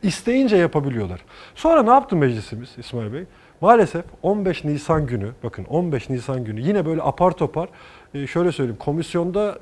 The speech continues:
görüşülmesi biter bitmez genel kurula gelen bir yasayla çok hızlı bir paket daha çıkarttılar. Yine işçiler yoktu o pakette ve ondan sonra tatil ettiler meclisi.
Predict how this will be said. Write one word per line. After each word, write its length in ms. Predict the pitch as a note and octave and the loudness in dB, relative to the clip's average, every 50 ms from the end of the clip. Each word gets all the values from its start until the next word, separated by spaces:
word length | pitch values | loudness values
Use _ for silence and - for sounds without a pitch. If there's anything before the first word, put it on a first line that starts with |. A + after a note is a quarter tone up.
| B2 B2+ B2+ | -10 -4 0
görüşülmesi 640 | D3+ E3+ F3 E3+ - - F3+ F#3+ G3 - - A3+ F#3+ | 2 2 2 0 -2 -4 -4 -2 -2 0 0 0 0
biter 280 | - - A#3+ A#3 A3+ | 0 2 2 2 2
bitmez 300 | G3 E3 - E3 F3 D3+ | 2 -2 -2 -2 -2 0
genel 240 | C#3+ E3 E3 E3 D#3+ | 0 0 2 0 0
kurula 240 | E3 E3 D#3 D#3+ D#3 | 0 -2 -2 -2 -2
gelen 280 | D3+ D#3 D#3 D3+ D3+ D#3 | 0 -2 -2 -2 -2 -2
bir 40 | |
yasayla 560 | E3+ E3+ - - F#3+ E3+ C#3+ C#3+ F#3 A3 A3+ - - - - - - - _ | -2 -2 -2 0 0 0 0 0 -2 -6 -8 -10 -16 -20 -20 -20 -20 -16 _
çok 260 | - - C4+ G3+ - | -4 -2 -2 0 0
hızlı 220 | G#3+ G3+ F3 F#3 F3+ | 0 2 2 2 0
bir 40 | - | 2
paket 340 | - F3+ - F3+ E3 - | 2 2 2 0 0 2
daha 300 | - E3+ D#3+ D#3+ D3+ B2+ - - _ - | 4 4 4 4 4 0 -4 -10 _ -8
çıkarttılar. 640 | - - - - D#3+ D3 - - D3 E3 F#3+ G#3+ - - | -6 -2 0 2 2 2 0 -2 -4 -2 -2 -4 -6 -4
Yine 320 | D3+ D3+ A#3 B3+ C4 G#3+ | -2 0 2 4 4 2
işçiler 420 | E3 F3+ - - - E3 E3 D#3 D3 | 2 0 -2 -4 -2 0 0 2 2
yoktu 280 | D3 D3 D3 - D#3+ | 2 0 0 0 -2
o 60 | D3 - | -2 -2
pakette 560 | - C3+ - - C3 B2 - - G3+ A3 G#3+ - - - - - - E3+ | -2 -4 -4 -4 -6 -8 -8 -8 -10 -10 -10 -12 -18 -20 -20 -12 -8 -6
ve 40 | |
ondan 300 | F3 F3+ F#3 G3 A3+ A3+ | -4 -4 -4 -4 -6 -6
sonra 340 | G#3+ - - D#3 D#3+ F3 - - _ _ _ _ _ _ _ _ - | -8 -8 -10 -10 -10 -10 -12 -14 _ _ _ _ _ _ _ _ -16
tatil 320 | - - D3 D3 - A#3+ A#3+ | -10 -8 -8 -8 -8 -10 -12
ettiler 300 | A3+ - - C3 A#2+ G#2 | -12 -10 -10 -10 -10 -8
meclisi. 420 | G2+ F#2 E2 F2 F#2 - - | -8 -10 -10 -12 -14 -18 -20